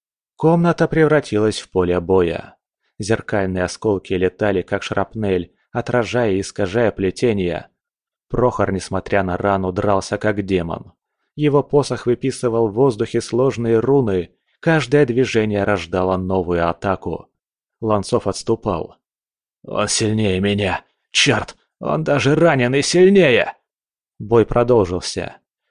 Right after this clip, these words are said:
и никто из противников не мог быть уверен в победе. Автомобиль мчался по ночной дороге, пробиваясь сквозь стену дождя.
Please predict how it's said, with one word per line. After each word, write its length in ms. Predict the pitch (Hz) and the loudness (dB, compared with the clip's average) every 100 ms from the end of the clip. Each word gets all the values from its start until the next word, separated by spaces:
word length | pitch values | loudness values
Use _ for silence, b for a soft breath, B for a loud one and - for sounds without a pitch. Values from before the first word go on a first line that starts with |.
| _ | _
и 140 | - 147 | 0 2
никто 320 | 160 - 175 | 2 2 2
из 140 | 165 | 2
противников 760 | - 147 - 147 139 127 131 - | 0 -4 0 0 2 0 0 -2
не 180 | 120 117 | -2 0
мог 300 | 98 101 95 | 2 0 0
быть 220 | 107 - | -2 2
уверен 420 | 117 92 85 87 | 0 0 -2 -4
в 100 | - | -6
победе. 760 | - 95 90 92 80 80 - - - _ _ _ _ _ _ _ _ _ _ _ _ _ _ _ _ _ _ _ _ _ _ _ _ _ | 0 0 2 0 0 -4 -6 -12 -20 _ _ _ _ _ _ _ _ _ _ _ _ _ _ _ _ _ _ _ _ _ _ _ _ _
Автомобиль 680 | - 104 - 113 120 120 147 | -10 -10 -4 -2 0 0 0
мчался 480 | 135 - 131 127 131 | -2 0 0 0 -2
по 120 | 127 | 0
ночной 400 | 123 117 - 95 | -2 -4 -4 -2
дороге, 640 | 90 95 104 101 104 104 - | 0 0 0 0 0 -2 -6
пробиваясь 600 | - 110 98 95 90 90 | -4 -2 0 0 0 -2
сквозь 300 | - - 90 | -4 -4 -2
стену 360 | - - 82 85 | -2 -4 -4 -4
дождя. 640 | 85 85 82 85 76 - | -6 -8 -6 -6 -6 -12